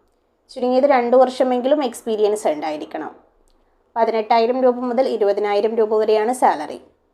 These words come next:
ഈ രണ്ട് പോസ്റ്റിലേക്കും food and accommodation ഉണ്ടായിരിക്കും. ഈ വേക്കൻസി നമുക്ക് വന്നിട്ടുള്ളത് പാലക്കാടുള്ള റെസ്റ്റോറൻറ്റിലേക്കാണ്.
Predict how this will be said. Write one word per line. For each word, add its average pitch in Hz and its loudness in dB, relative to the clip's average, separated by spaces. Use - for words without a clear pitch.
ഈ 220 -4
രണ്ട് 214 0
പോസ്റ്റിലേക്കും 233 0
food 247 -2
and 208 0
accommodation 208 -2
ഉണ്ടായിരിക്കും. 156 -8
ഈ 277 -6
വേക്കൻസി 277 -2
നമുക്ക് 277 -2
വന്നിട്ടുള്ളത് 233 2
പാലക്കാടുള്ള 208 2
റെസ്റ്റോറൻറ്റിലേക്കാണ്. 226 0